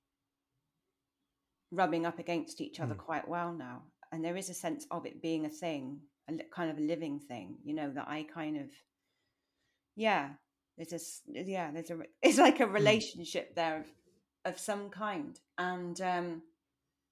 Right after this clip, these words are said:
Speaker 1: I didn't feel that initially, you know, there was
Speaker 2: Yeah.
Speaker 1: a sort of a sense of it being quite distant or something. And I was just sort of in it and
Speaker 2: Uh-huh.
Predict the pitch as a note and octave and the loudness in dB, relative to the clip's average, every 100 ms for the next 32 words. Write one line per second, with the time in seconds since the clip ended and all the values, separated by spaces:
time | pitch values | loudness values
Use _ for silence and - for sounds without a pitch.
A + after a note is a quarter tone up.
0 | - - G#3+ C4 A#3+ - B3+ F3+ - D#3 | -6 0 2 2 2 4 4 4 0 -4
1 | D3+ - C#3+ C#3+ D#3 D#3 D#3+ F#3 B2 F#2+ | -8 -12 -10 -8 -6 -6 -4 2 2 2
2 | - F#3+ F#3 F#3 G#3 F3+ F3+ - F#3 E3+ | -4 -12 -12 -6 -6 -4 -6 -8 -8 -8
3 | F#3+ F#3 - _ _ _ _ _ _ _ | -4 -4 -4 _ _ _ _ _ _ _
4 | _ _ _ _ _ - C#3+ G#3+ - E3 | _ _ _ _ _ -8 -2 -2 -4 -8
5 | C3+ - _ F3+ D#3+ - D3 - D#3 D3+ | -10 -12 _ -16 -12 -8 -8 -8 -6 -4
6 | F3 E3+ E3+ - - F3 - F#3+ E3+ D#3 | -2 -2 -4 -8 -8 -6 -4 -4 -4 -4
7 | D3 - F#3 C#3+ - _ - D#3+ E3 E3 | -6 -4 -2 -4 -6 _ -10 -8 -6 -4
8 | F#2+ | -6